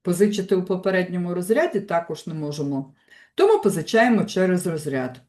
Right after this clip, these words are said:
У попередньому розряді буде дев'ять, собі ми позичаємо десять. Десять відняти п'ять дорівнює п'ять. Дев'ять відняти дев'ять дорівнює нуль.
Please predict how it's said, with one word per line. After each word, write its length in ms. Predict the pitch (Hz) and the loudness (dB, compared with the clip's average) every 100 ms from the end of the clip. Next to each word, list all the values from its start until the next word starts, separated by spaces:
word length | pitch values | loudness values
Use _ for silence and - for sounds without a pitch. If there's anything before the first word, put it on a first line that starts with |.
| - | -12
У 80 | 170 | -4
попередньому 680 | 196 190 226 190 170 170 165 | -2 4 4 4 2 -2 -4
розряді 460 | 170 175 165 139 | 0 2 2 2
буде 320 | 139 147 135 | -4 -6 -4
дев'ять, 540 | 127 147 233 339 381 - | -2 2 2 2 0 -4
собі 300 | - 135 208 | -6 -2 2
ми 120 | 311 | 0
позичаємо 720 | 330 262 254 - 233 226 208 | 0 0 0 2 4 6 4
десять. 560 | 190 131 127 - - _ _ _ _ - - _ | 2 -6 -8 -10 -12 _ _ _ _ -20 -20 _
Десять 420 | - 226 226 190 185 | 4 4 6 2 2
відняти 440 | 185 170 165 185 | -2 0 0 -2
п'ять 300 | 180 294 392 | 0 2 4
дорівнює 500 | 180 165 208 226 208 | 2 4 4 4 2
п'ять. 500 | 208 - 127 131 - _ - | -2 -6 -8 -10 -18 _ -4
Дев'ять 420 | 151 208 190 180 | 4 6 6 2
відняти 420 | 175 170 165 170 | -4 -4 -4 -4
дев'ять 400 | 160 233 381 190 | -2 0 2 2
дорівнює 480 | 139 156 226 220 202 | 0 0 2 4 4
нуль. 320 | 156 135 123 | 2 -2 -4